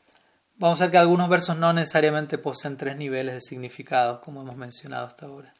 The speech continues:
Él comenta que además del significado obvio, ¿m? de que todos los métodos descritos en las escrituras tienen como propósito el control de la mente, etcétera, para las gopis, como dijimos, esta noción es,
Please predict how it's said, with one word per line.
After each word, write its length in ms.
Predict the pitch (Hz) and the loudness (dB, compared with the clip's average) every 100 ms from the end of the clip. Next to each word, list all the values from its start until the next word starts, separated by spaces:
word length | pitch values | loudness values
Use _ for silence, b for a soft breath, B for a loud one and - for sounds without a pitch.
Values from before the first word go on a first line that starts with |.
| B B B B B B B B _ _ | B B B B B B B B _ _
Él 180 | 214 196 | 0 2
comenta 400 | 220 208 202 190 | 4 2 2 0
que 100 | 180 | 4
además 480 | 165 170 170 208 220 | 4 4 6 6 6
del 120 | 190 | 2
significado 680 | - 165 151 156 160 156 143 | 0 -4 -2 2 8 8 8
obvio, 440 | 160 151 127 139 - B B | 6 6 0 -2 -8 B B
¿m? 160 | 147 165 _ | -12 -12 _
de 160 | 147 135 | -8 -4
que 120 | 139 | -4
todos 360 | 135 156 160 156 | 0 2 4 2
los 100 | 139 | 0
métodos 460 | 151 151 160 143 | -2 0 -2 -2
descritos 580 | 143 - 147 147 143 - | -6 -6 -6 -4 -6 -6
en 60 | 139 | -10
las 200 | 135 127 | -10 -14
escrituras 600 | - 143 160 147 139 - | -12 -10 -4 -2 -4 -6
tienen 260 | 143 135 | -10 -10
como 300 | 139 131 127 | -8 -8 -8
propósito 640 | 147 123 135 131 131 139 135 | -8 -6 -4 -4 -6 -12 -14
el 60 | |
control 460 | 120 135 139 139 131 | -12 -14 -6 -6 -4
de 80 | 127 | -8
la 100 | 123 | -8
mente, 400 | 135 139 127 - | -10 -10 -12 -16
etcétera, 520 | - 147 143 131 143 b b b b _ - | -6 -6 -6 -14 -16 b b b b _ 2
para 260 | 185 233 196 | 4 6 4
las 160 | 131 | 2
gopis, 480 | 139 131 165 160 - _ | -2 -4 -6 -12 -18 _
como 220 | - 139 131 | -16 -12 -12
dijimos, 520 | - 139 139 - _ _ - | -10 -10 -10 -16 _ _ -8
esta 440 | 151 147 _ - | -6 -6 _ -2
noción 600 | 147 139 - 156 147 147 | -2 -4 -4 -2 -2 -4
es, 540 | 139 - - - - | -8 -12 -18 -20 -20